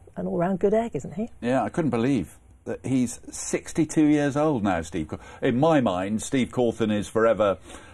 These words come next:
Speaker 2: thirty, whatever he was, uh, winning on, uh, Slip Anchor and Reference Points. And I must say that if you haven't ever seen those races, for so many different reasons, the size of the crowd,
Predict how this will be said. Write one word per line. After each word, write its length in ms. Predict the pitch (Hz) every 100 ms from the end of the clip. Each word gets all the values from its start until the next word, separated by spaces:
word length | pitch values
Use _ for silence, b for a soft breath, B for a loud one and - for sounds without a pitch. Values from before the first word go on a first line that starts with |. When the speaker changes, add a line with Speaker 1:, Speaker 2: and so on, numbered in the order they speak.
| -
Speaker 2:
thirty, 360 | - 123 117 101
whatever 300 | 101 104 95
he 60 | 95
was, 540 | 101 90 80 87 - -
uh, 220 | 104 101
winning 300 | 113 104 101
on, 380 | 101 101 98 92
uh, 240 | - 101 92
Slip 300 | - 110 113
Anchor 400 | 110 107 98 92
and 100 | 95
Reference 340 | 101 110 90
Points. 240 | 82 92 82
And 100 | 92
I 40 |
must 260 | 101 123 -
say 280 | 98 78 73 B B -
that 260 | 98 95 - -
if 180 | 98
you 80 | -
haven't 340 | - 120 107 98
ever 160 | 90
seen 360 | 90 - 104 90
those 280 | 87 82 92
races, 520 | 90 82 78 71 - B B
for 140 | -
so 300 | 107 - 123
many 200 | 117 98
different 360 | 95 98 95 90
reasons, 520 | 90 80 82 78 85
the 180 | - - -
size 340 | - 104 101
of 80 | 87
the 100 | 90
crowd, 520 | - 104 92 90 87